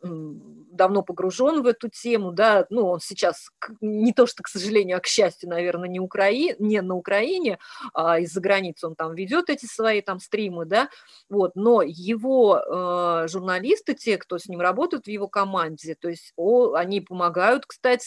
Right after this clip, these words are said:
людям, там, да, как волонтеры, они там привозят, э,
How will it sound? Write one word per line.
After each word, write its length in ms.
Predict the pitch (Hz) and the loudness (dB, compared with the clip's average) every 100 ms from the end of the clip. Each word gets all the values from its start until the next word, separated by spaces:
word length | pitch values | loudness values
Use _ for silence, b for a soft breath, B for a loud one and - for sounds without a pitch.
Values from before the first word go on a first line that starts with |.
| 254 | -6
людям, 540 | 226 240 202 214 196 | -4 -4 -4 -6 -6
там, 280 | 190 170 165 | -4 -4 -2
да, 160 | 175 214 | 0 0
как 220 | 196 180 | 0 -4
волонтеры, 580 | 180 175 175 170 185 165 | -2 -2 -2 -2 -4 -2
они 160 | 160 156 | -6 -10
там 200 | 156 147 | -10 -6
привозят, 540 | 175 180 170 156 156 | -6 -2 -2 -2 -10
э, 40 | - | -12